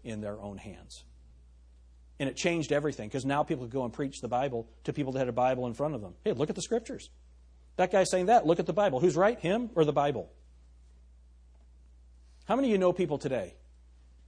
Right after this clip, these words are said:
that are religious, and they'll say this to you,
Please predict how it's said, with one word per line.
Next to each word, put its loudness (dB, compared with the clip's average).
that 4
are 4
religious, 0
and -8
they'll 4
say -2
this -4
to -12
you, -12